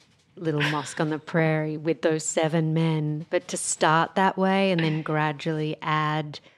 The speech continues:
more diverse voices and just watch that change over a season. So this kind of brings us up to this point where you've now decided to write your memoir and your story. Was there a point where you felt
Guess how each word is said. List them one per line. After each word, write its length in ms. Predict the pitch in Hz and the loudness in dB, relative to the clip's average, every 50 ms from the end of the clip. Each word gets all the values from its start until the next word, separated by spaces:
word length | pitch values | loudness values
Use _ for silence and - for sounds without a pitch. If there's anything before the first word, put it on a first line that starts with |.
| _ _ _ - | _ _ _ -4
more 180 | 165 156 151 | -2 -2 -2
diverse 420 | 143 170 147 139 160 156 151 151 - | -2 -2 -2 0 0 0 0 -2 -4
voices 580 | 170 156 151 151 156 156 - - 196 190 180 | -4 -4 -2 -2 -2 -2 0 0 0 0 0
and 120 | 175 160 151 | -2 -2 -2
just 160 | 156 147 - | -4 -6 -4
watch 340 | 147 156 151 - - - - | -2 0 0 -2 -2 -4 -4
that 220 | 160 160 - - | -4 -4 -4 -4
change 480 | - - 170 160 156 156 160 165 156 165 | -8 -6 -4 -2 -2 -2 -2 -2 -2 -2
over 260 | 156 156 151 160 156 | -2 -2 -4 -6 -8
a 60 | 151 | -8
season. 800 | 147 - - - 156 151 156 160 147 180 202 214 233 254 269 277 _ _ _ _ _ _ _ _ _ _ _ _ _ - - - | -8 -8 -8 -8 -6 -6 -6 -6 -6 -4 -4 -2 -4 -4 -6 -8 _ _ _ _ _ _ _ _ _ _ _ _ _ -20 -20 -6
So 160 | - - - | -2 0 0
this 260 | 269 - 262 269 - | 2 4 2 2 2
kind 180 | 359 - 320 277 | 0 0 2 2
of 220 | 269 208 180 - | 2 0 -2 -2
brings 380 | - 190 190 190 196 202 180 - | 2 2 2 4 2 2 2 2
us 260 | 175 170 160 - - | 2 2 2 0 0
up 300 | 170 160 160 - - - - - _ _ _ _ _ - | 2 2 2 0 -4 -10 -20 -20 _ _ _ _ _ -8
to 240 | - - 180 165 160 | -2 0 0 2 2
this 160 | 170 165 - | 0 -2 -4
point 500 | - - - - 175 160 147 151 - - | -4 -10 -6 -4 -2 -2 -2 -2 -4 -4
where 220 | 156 160 160 151 151 | -2 -2 0 0 0
you've 220 | 147 156 147 160 | -2 -4 -2 0
now 440 | 170 165 160 160 156 156 151 156 151 - - _ _ _ _ _ _ _ _ _ _ - | 0 2 2 2 2 0 -2 -4 -6 -10 -16 _ _ _ _ _ _ _ _ _ _ -10
decided 440 | - 170 - - 180 165 165 165 156 | -8 -6 -2 0 0 2 2 0 0
to 100 | - 170 | -2 -4
write 280 | 151 151 156 156 165 - | -2 0 2 0 0 0
your 120 | 165 160 | -2 -2
memoir 540 | 156 151 147 151 143 143 151 147 147 151 156 | 0 -2 -2 -4 -4 -4 -4 -4 -4 -4 -6
and 200 | - 156 151 151 | -6 -6 -6 -6
your 120 | 147 147 | -6 -6
story. 720 | 147 - - - - 160 147 151 151 147 143 143 143 151 - - - - - - _ | -8 -8 -10 -8 -8 -6 -6 -6 -6 -6 -8 -8 -10 -12 -14 -16 -20 -20 -20 -6 _
Was 180 | - 233 262 247 | 4 4 4 6
there 180 | 285 269 254 | 6 6 6
a 60 | 226 202 | 6 4
point 420 | - - - 175 165 170 175 - | 2 -2 -4 -2 -2 -2 -2 -4
where 120 | 170 165 | -4 -4
you 160 | 160 151 151 147 | -4 -4 -8 -10
felt 460 | - - - 170 156 156 156 160 | -12 -8 -6 -4 -2 -2 -4 -4